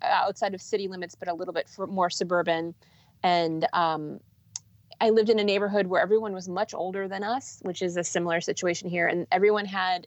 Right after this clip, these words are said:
backyards that were at least an acre and a half. And the,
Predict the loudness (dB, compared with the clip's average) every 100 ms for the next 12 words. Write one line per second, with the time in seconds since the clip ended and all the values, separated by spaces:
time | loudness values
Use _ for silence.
0 | _ -4 -2 -2 -2 -2 -2 -4 -4 -4
1 | -6 -6 -8 -6 -6 -4 -2 -4 -6 _
2 | _ -20 -20 _ _ 2 4 4 0 -4
3 | -2 0 2 2